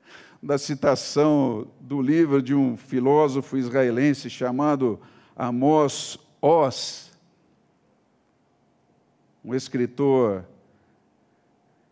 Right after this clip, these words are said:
muito pro-, profícuo, que retrata o fanático espiritual como aquele sujeito que só sabe contar até um.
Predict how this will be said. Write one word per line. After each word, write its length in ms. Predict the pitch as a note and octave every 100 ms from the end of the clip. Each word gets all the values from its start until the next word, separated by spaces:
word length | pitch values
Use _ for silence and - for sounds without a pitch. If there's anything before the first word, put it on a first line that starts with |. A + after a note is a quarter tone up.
| _ _ _ _ -
muito 240 | C#3 C#3
pro-, 280 | - D#3+ D#3
profícuo, 880 | - D#3 D3 - C3 B2+ - - - _ _ _ _ _ _ _ _
que 120 | -
retrata 760 | B2+ D#3 D3 D#3 E3 E3+ - C#3
o 260 | B2+ A2+
fanático 720 | G#2 C#3+ B2+ C#3+ D#3+ - -
espiritual 960 | C#3 - C#3+ C3+ C3 B2+ D3+ D#3+ B2+ A#2 - - _
como 200 | C#3+ D3
aquele 320 | C#3 D#3+ D#3
sujeito 640 | C#3 D3 B2 B2+ D3+ C#3+
que 140 | - C#3+
só 200 | - C3
sabe 440 | - C#3 D3 E3
contar 520 | - D#3 C3+ - C3+
até 300 | C#3+ C#3 D3+
um. 420 | B2+ A2+ G#2+ G2